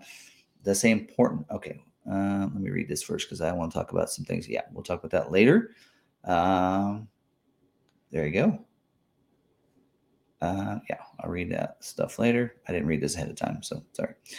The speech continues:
All right. Um, don't forget about to add the three sixty degree camera removal option.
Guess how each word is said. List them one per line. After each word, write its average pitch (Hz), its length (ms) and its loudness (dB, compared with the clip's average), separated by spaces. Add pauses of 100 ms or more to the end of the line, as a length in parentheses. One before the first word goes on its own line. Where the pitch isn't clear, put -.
(240)
All 135 100 12
right. 127 180 12 (100)
Um, 117 520 12 (2000)
don't 120 160 10
forget 131 220 8
about 117 520 8
to - 180 4
add 110 300 10
the 107 100 6
three 107 260 2
sixty 110 360 2
degree 101 400 4
camera 101 360 0
removal 92 720 0
option. - 480 0